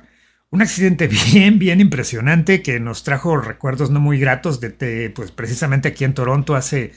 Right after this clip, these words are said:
varios años con la primera victoria de Adrián Fernández. Hubo un accidente, eh, donde también un auto voló, pero con fatídicas consecuencias. Aquí no pasó tanto. La verdad es que la, la seguridad de los autos actualmente es bastante y, y, pues, gracias, gracias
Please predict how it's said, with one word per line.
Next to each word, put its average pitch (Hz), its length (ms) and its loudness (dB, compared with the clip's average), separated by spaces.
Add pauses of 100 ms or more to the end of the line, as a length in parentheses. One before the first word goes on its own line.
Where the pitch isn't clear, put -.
(320)
varios 156 360 0
años 156 240 2
con 151 120 -2
la 120 120 -2
primera 143 260 0
victoria 139 380 0
de 135 60 2
Adrián 123 280 -2
Fernández. 131 520 -4
Hubo 135 100 -4
un 143 100 -2
accidente, 120 640 -8 (540)
eh, 113 240 -4
donde 117 200 -4
también 147 320 0
un 160 120 4
auto 165 260 2
voló, 226 480 4
pero 131 480 0
con 120 460 -8
fatídicas 143 480 -6
consecuencias. 226 720 2 (260)
Aquí 262 320 2
no 262 280 6
pasó 214 300 2
tanto. 247 300 6
La 196 100 6
verdad 165 200 4
es 208 120 -2
que - 80 -4
la, 123 380 0 (340)
la 233 80 4
seguridad 285 480 6
de 320 60 2
los 240 180 4
autos 220 320 2
actualmente 190 720 2
es 151 120 0
bastante 170 560 0
y, 156 440 -4
y, 135 40 -4
pues, 135 260 -10
gracias, 185 600 -2
gracias 262 680 2